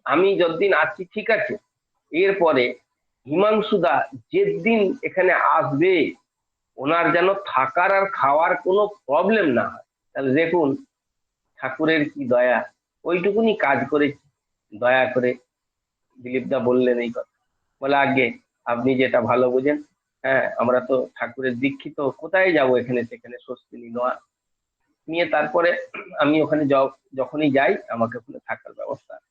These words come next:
আছে, ওখানে আনন্দবাজারেরও ব্যবস্থা আছে। আর একটা ঘটনা বলি, কোনো এক গুরুমা,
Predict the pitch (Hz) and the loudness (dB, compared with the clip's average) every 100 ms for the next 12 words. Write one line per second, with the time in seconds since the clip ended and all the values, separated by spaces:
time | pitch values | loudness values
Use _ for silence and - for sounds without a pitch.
0 | _ _ - 123 160 175 - _ _ _ | _ _ -12 -10 -4 -4 -4 _ _ _
1 | 123 123 120 - _ _ _ - 117 120 | -12 -6 -6 -8 _ _ _ -8 -2 2
2 | 117 117 117 120 117 117 _ _ _ _ | 4 4 4 4 2 -2 _ _ _ _
3 | - 113 110 104 - 123 123 - - _ | -16 0 2 2 -2 -2 -2 -2 -18 _
4 | _ _ _ _ _ _ _ _ _ _ | _ _ _ _ _ _ _ _ _ _
5 | _ _ _ _ _ _ 1077 _ _ _ | _ _ _ _ _ _ _ _ _ _
6 | _ _ _ _ _ _ _ - 139 139 | _ _ _ _ _ _ _ -4 -2 0
7 | 156 139 147 151 151 151 147 147 _ _ | 2 2 4 4 4 4 2 0 _ _
8 | _ _ _ _ _ _ _ _ 151 156 | _ _ _ _ _ _ _ _ -4 2
9 | 156 151 - - _ 127 123 147 170 165 | 2 2 -2 -10 _ -12 -2 2 4 4
10 | 139 | 2